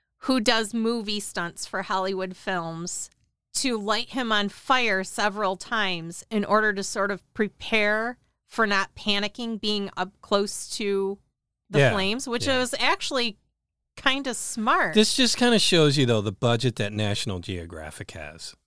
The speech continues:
Speaker 1: I mean, yeah.
Speaker 2: Where you can do all of this crap.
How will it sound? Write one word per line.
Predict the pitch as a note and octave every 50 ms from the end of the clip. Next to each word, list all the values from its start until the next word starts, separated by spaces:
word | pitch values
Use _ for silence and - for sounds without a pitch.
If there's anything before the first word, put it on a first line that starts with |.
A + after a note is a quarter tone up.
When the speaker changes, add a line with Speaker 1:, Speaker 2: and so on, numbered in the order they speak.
| _ _ _
Speaker 1:
I | - F#3+
mean, | F#3+ F#3+ F3+ E3 D#3 D#3
yeah. | D#3+ D3+ - -
Speaker 2:
Where | B2 C#3+ D#3
you | D#3+ E3 F3
can | F3+ - F#3+ F3+
do | C#3 C3 D#3+ D#3+ D3+ B2 A2+ - _ -
all | A#2+ A2 A2 A2+ A2+
of | A2 G2 G2+
this | G2+ F#2+ F2+ -
crap. | - - - F#2+ D#2+ D2+ D2